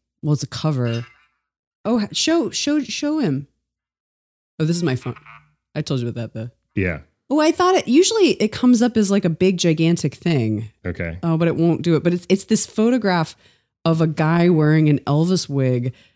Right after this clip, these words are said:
Speaker 1: that somebody sent me once, uh, because they thought it looked like you. <laughs> Can you see? It's like, you can, <laughs> I don't know if you can see it. It's like a,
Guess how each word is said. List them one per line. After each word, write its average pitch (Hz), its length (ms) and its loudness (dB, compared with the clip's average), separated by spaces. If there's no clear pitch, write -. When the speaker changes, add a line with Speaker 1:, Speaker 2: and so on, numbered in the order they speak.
Speaker 1:
that 156 140 0
somebody 185 360 2
sent 180 400 0
me 156 120 2
once, 127 760 -2
uh, 143 360 2
because 160 280 0
they 160 100 2
thought 170 220 2
it 165 180 2
looked 165 280 0
like 175 260 0
you. 214 320 4
<laughs> - 40 -20
Can 302 160 -2
you 277 120 2
see? 277 540 0
It's - 500 -4
like, - 280 -4
you 254 220 -2
can, 254 160 -10
<laughs> - 40 -2
I 262 80 2
don't 370 240 2
know 320 120 2
if 277 60 -4
you 277 100 -2
can 262 160 -6
see 269 240 0
it. 196 100 0
It's 208 140 -2
like 220 160 2
a, 180 120 0